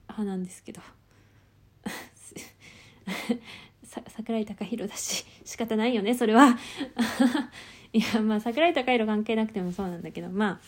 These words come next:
人それぞれだからな。まあ、煉獄さんも好きで、ピクシブあさりますけど、まあ、それは置いといて。うんと、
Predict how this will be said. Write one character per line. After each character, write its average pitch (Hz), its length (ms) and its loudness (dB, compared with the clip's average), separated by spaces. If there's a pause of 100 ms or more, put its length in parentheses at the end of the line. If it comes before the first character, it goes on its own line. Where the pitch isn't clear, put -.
(520)
人 - 180 -12
そ 196 140 -2
れ 180 80 0
ぞ 175 80 -6
れ - 80 -10
だ - 80 -12
か 151 120 -10
ら 170 120 -8
な。 220 120 -4 (680)
ま 208 100 2
あ、 202 40 2
煉 240 160 6
獄 320 180 2
さ 311 140 2
ん 294 80 2
も 277 120 0
好 254 100 -8
き 254 140 -2
で、 202 380 0 (560)
ピ - 100 -18
ク - 100 -18
シ 226 140 0
ブ 196 120 2
あ 185 120 0
さ 202 160 -2
り 185 100 -2
ま 175 140 -6
す - 80 -18
け 196 100 -4
ど、 220 180 2
ま 180 100 -2
あ、 - 20 -8
そ - 140 -8
れ 196 40 0
は 180 160 -2
置 175 80 0
い 180 40 -4
と 170 80 -8
い 170 80 -6
て。 175 120 -10 (500)
う 214 60 0
ん 208 80 2
と、 - 380 -8